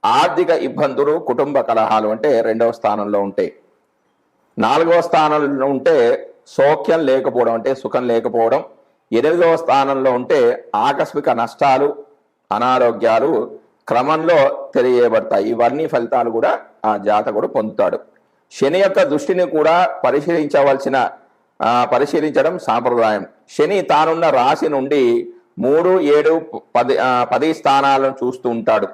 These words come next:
ఆ రాశిలో తమ జన్మరాశి ఉన్నప్పటికీ జాగ్రత్తలు తీసుకోవడం అవసరంగా సూచిస్తారు. అంతేకాక శని సంచరిస్తున్న రాశి, శని దృష్టి ఉన్నటువంటి రాశులు తమ జన్మరాశి నుంచి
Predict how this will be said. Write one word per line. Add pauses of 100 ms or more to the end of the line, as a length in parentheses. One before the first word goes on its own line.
(160)
ఆ
రాశిలో
తమ (360)
జన్మరాశి
ఉన్నప్పటికీ (240)
జాగ్రత్తలు
తీసుకోవడం
అవసరంగా (180)
సూచిస్తారు.
అంతేకాక (460)
శని (160)
సంచరిస్తున్న
రాశి, (360)
శని
దృష్టి
ఉన్నటువంటి
రాశులు (340)
తమ
జన్మరాశి
నుంచి